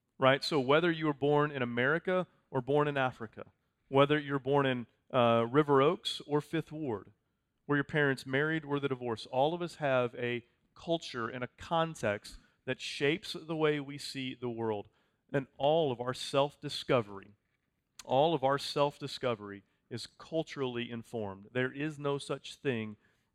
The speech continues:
as an autonomous person. And so the scriptures are gonna say, um, this is the collision that's gonna come with the Bible. Um, it's gonna say we're actually not wired.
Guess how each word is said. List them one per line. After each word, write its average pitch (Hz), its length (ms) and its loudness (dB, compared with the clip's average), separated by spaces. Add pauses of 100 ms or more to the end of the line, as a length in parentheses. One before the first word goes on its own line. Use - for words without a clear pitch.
as 127 140 0
an 123 60 -2
autonomous 123 720 -2 (180)
person. 107 440 -8 (1600)
And 151 120 -2
so 175 80 2
the 151 80 -2
scriptures 170 420 2
are 143 60 -6
gonna 135 160 -2
say, 123 340 0 (400)
um, 131 320 4
this 139 180 -6
is 127 180 -14 (260)
the 139 80 -8
collision 156 440 -2
that's 131 140 -8
gonna 135 160 -2
come 139 320 0
with 139 140 -8
the 143 80 -6
Bible. 117 400 0 (500)
Um, 135 180 2
it's 127 140 -6
gonna 165 140 2
say 180 160 2
we're 143 120 2
actually 156 400 0
not 135 320 2
wired. 117 540 0